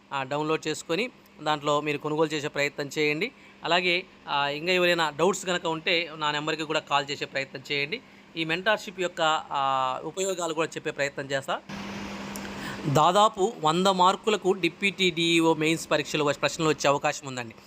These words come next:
అంటే పేపర్ టూ మొత్తం నూట యాభై మార్కులకు ఉంటే వాళ్ళు మూడు భాగాలుగా విభజించారు కాబట్టి యాభై, యాభై, యాభై, అంటే మూడు యాభైలో నూట యాభై అనుకుంటున్నాం. ఒకవేళ తక్కువ ఎక్కువ అయినప్పటికీ కూడా మంచి, ఆ, టాపిక్స్ ఉన్న గా-, సబ్జెక్ట్ కాబట్టి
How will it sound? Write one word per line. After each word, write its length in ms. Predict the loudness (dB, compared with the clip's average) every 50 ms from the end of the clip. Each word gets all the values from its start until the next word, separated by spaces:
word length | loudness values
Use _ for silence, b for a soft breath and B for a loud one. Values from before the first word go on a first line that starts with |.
| B B B B -6
అంటే 380 | -4 0 2 2 2 2 0 B B B B 2
పేపర్ 280 | 4 4 4 4 0 0
టూ 180 | 0 -2 -2
మొత్తం 360 | 0 0 0 0 0 0 2
నూట 180 | 2 2 2 2
యాభై 340 | 2 2 2 4 4 2 2
మార్కులకు 460 | 2 2 0 2 2 0 -2 -2 -4
ఉంటే 260 | -2 0 0 0 0 -2 -10 -6 0
వాళ్ళు 280 | 2 2 4 4 2 0
మూడు 300 | 0 0 2 4 4 4
భాగాలుగా 520 | 4 6 6 6 6 6 4 4 4 2
విభజించారు 380 | 2 0 0 0 2 2 2 4
కాబట్టి 580 | 2 2 2 0 -2 -2 2 2 2 2 0 B B B B B 0
యాభై, 400 | 2 4 4 4 4 4 2 2 4
యాభై, 380 | 4 4 6 6 4 2 2 2 2
యాభై, 280 | 2 2 2 2 -2 -4 -4
అంటే 140 | -4 -2 0
మూడు 200 | 0 0 2 2
యాభైలో 440 | 4 4 4 4 4 4 2 2 0 -2
నూట 180 | -2 0 2
యాభై 180 | 2 4 2 2
అనుకుంటున్నాం. 460 | 0 -2 -4 -4 -2 0 0 -2 -2 -4 B B B B B 0
ఒకవేళ 280 | 2 4 4 6 4 4
తక్కువ 420 | 2 0 -2 -2 -2 0 2 2
ఎక్కువ 300 | 2 2 2 0 2 2
అయినప్పటికీ 420 | 2 2 2 0 0 -2 -2 -2 0
కూడా 360 | 0 2 4 4 4 2 0 -4 -6
మంచి, 640 | -4 -2 -2 -2 -2 -4 -4 -4 -4 -4 -4 -6 -10 -12
ఆ, 120 | -12 -12 -10 -6 -4
టాపిక్స్ 460 | -4 -4 -4 -6 -10 -14 -14 -16 -16 -12
ఉన్న 160 | -8 -8 -6
గా-, 140 | -6 -8 -8
సబ్జెక్ట్ 380 | -8 -8 -8 -6 -8 -8 -4 -2
కాబట్టి 400 | -2 -2 -2 -2 -6 -10 -12